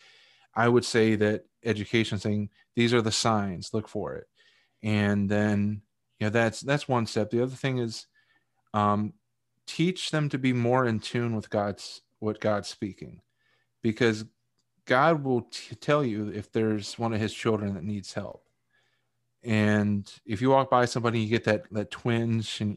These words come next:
or you get that feeling in, in your head, like, "I need to talk to that person," there's probably a reason. And even if it's a, a stranger and you're like, "I'm too busy," if you feel that nudge,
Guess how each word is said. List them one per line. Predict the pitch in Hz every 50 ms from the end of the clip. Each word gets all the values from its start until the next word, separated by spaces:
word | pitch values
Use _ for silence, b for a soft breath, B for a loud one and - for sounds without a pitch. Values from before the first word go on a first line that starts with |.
| _ -
or | 104 98 98 98
you | 104 101 98
get | 107 104
that | - 107 104 - -
feeling | - - - 117 117 113 113 110 107
in, | 107 107 104 110
in | - 117 104 104
your | 104 98
head, | 110 104 104 101
like, | 101 101 95 - b b b b b b b b b 107
"I | 110
need | 120 117 107
to | 107 95
talk | - 110 107 110 -
to | 123
that | 123 123 120
person," | - 139 139 135 - - 143 139 139 - _ _ _ _ _ _ _ _ _ _ _ -
there's | 127 127 - - -
probably | 180 190 180 175 127 107
a | 104
reason. | 98 98 104 107 107 104 95 69 - - - _ _ _ _ _ _ _ _ _ _ _ _ _ _ - -
And | 107 107 110 107 104 107 107 104 107 107
even | 123 123 147 160 156
if | 143 135
it's | 135 - -
a, | 131 -
a | 92 107 110 101
stranger | - - - - 127 127 127 127 120 113 113 104 101 101
and | 101 104 104 104 104 101 104 101 104 107 104 - -
you're | 110 104 104
like, | 101 101 -
"I'm | - - 107 113 117 113 110 107
too | - - 117
busy," | 110 110 113 107 101 107 101 98 b b b b b b b
if | b 107 143
you | 151
feel | 147 - - - 127 120 127 131 143 147 151 147 139 135 123
that | 117 113 -
nudge, | 107 107 107 104 107 127 139 139 - - -